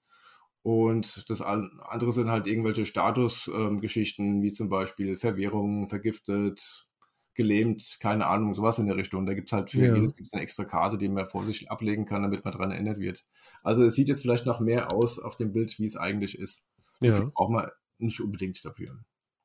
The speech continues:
Speaker 2: Der Hersteller sagt, ab vierzehn Jahren ungefähr. Siehst du das auch so oder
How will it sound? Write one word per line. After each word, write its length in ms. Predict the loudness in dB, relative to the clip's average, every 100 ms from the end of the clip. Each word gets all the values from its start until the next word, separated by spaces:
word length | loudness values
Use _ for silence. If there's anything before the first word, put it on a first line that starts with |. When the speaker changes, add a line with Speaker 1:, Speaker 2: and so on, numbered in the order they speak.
| _ _ _ _ _ _ _ _ 2
Speaker 2:
Der 120 | 2
Hersteller 680 | 2 0 2 2 4 4 4
sagt, 380 | 2 0 -10 _ _ _
ab 160 | -4 -4 -12 -12
vierzehn 600 | -12 2 2 4 2 2
Jahren 360 | 2 4 2 2
ungefähr. 440 | -4 -6 -2 -2
Siehst 220 | 0 2
du 40 | 4
das 200 | 2 2
auch 260 | 0 0
so 220 | -2 0 4
oder 300 | 4 4